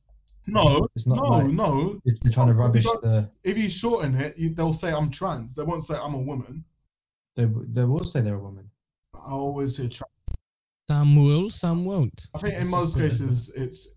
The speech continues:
Speaker 1: that they'll, they'll take it on as like, "Yeah, I'm a trans woman." Like, they'll be, um, proud to be trans, rather than try and, like, 'cause, 'cause on the flip side,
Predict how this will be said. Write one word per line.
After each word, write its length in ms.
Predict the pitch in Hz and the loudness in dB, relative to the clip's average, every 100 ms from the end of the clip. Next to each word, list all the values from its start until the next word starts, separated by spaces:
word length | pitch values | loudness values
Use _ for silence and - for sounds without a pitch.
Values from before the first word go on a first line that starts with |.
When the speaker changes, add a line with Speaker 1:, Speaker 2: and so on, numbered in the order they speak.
| _ | _
Speaker 1:
that 300 | 131 135 123 | -12 -10 -8
they'll, 340 | 135 131 123 - - | -6 -4 -6 -6 -4
they'll 320 | 131 123 120 - - _ _ _ _ - | -2 -2 -4 -8 -10 _ _ _ _ -2
take 180 | 139 127 | 0 2
it 140 | 120 | 0
on 240 | 107 123 120 | 0 2 2
as 240 | 113 - | 2 0
like, 240 | 117 113 92 - - _ - | 0 0 -4 -12 -20 _ -2
"Yeah, 260 | 123 101 92 | 0 0 0
I'm 100 | 123 | 0
a 80 | 113 | 2
trans 380 | - 110 107 | 0 0 0
woman." 220 | 110 101 110 | -2 -4 -4
Like, 160 | - - - | -4 -6 -4
they'll 160 | 110 110 | 0 2
be, 400 | 113 113 117 - - - - - - - _ _ _ 120 | 4 4 4 0 -10 -18 -18 -18 -20 -20 _ _ _ 6
um, 440 | 110 107 - 120 - _ _ _ _ _ _ _ _ 139 | 6 6 2 -2 -6 _ _ _ _ _ _ _ _ 2
proud 260 | 120 120 | 2 0
to 80 | - | 0
be 140 | 113 | 0
trans, 480 | 113 - - 117 - _ _ _ _ _ _ - | 2 0 0 -2 -6 _ _ _ _ _ _ 0
rather 240 | 127 117 | 4 4
than 420 | 117 113 110 - - - | 4 2 0 -4 -12 -14
try 280 | - 123 120 | 2 4 6
and, 260 | 117 - - - - | 2 0 -12 -16 0
like, 300 | 131 131 - - - - 165 - | 2 2 -2 -14 -20 -16 -16 0
'cause, 240 | - 180 160 | 4 6 6
'cause 240 | 190 190 | 4 4
on 80 | 214 | 4
the 80 | 196 | 4
flip 240 | 247 233 | 2 0
side, 340 | - 151 143 | 2 2 2